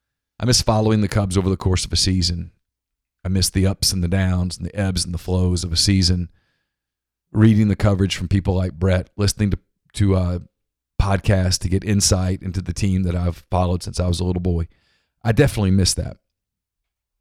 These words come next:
I miss talking about games with, uh, Carson the next day. It was one of the things we did. One of the things we've done, one of the, the, the things that has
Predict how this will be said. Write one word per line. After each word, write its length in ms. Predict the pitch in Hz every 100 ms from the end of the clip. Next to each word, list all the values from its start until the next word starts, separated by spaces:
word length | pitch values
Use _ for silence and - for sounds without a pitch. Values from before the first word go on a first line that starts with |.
| -
I 40 | -
miss 120 | 139
talking 380 | - 120 - 113
about 260 | 101 90
games 360 | 95 101 95 90
with, 240 | 95 - _
uh, 280 | 95 87 82
Carson 520 | - 95 87 82 80 -
the 80 |
next 220 | 90 85 -
day. 160 | 82
It 920 | 78 _ _ _ _ _ _ _ _
was 100 | 104
one 60 | 117
of 80 | 104
the 60 |
things 260 | - 104 90
we 120 | 95
did. 260 | 90 87 - _ _ _ _ _ -
One 120 | 110
of 60 | 107
the 80 | 101
things 260 | 107 92
we've 160 | 107 87
done, 340 | 101 95 92
one 100 | 92
of 60 | 92
the, 200 | 87 87
the, 400 | 87 90 87 -
the 100 | 90
things 280 | - 95 87
that 100 | 95
has 340 | 92 85 -